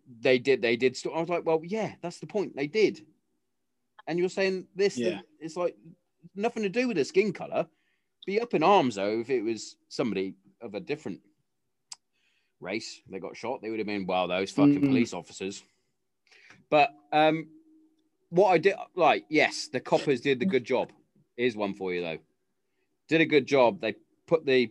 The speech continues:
Speaker 1: suspect down that was causing the ruckus and, and what have you. Did you see anyone <laughs> administer first aid for about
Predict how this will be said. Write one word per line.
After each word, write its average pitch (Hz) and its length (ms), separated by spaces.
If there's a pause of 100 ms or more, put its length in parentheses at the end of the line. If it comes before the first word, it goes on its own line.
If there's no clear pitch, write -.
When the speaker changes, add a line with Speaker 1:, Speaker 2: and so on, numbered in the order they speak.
(180)
Speaker 1:
suspect - 540
down 110 540
that 117 180
was 104 200
causing 104 380
the 98 80
ruckus 107 440
and, 98 160
and 101 200
what 101 160
have 107 120
you. 156 160 (960)
Did 180 240
you 208 140
see 135 520 (480)
anyone 131 720 (140)
<laughs> - 160
administer 170 600
first 170 460
aid 135 480 (1900)
for 147 260
about 135 580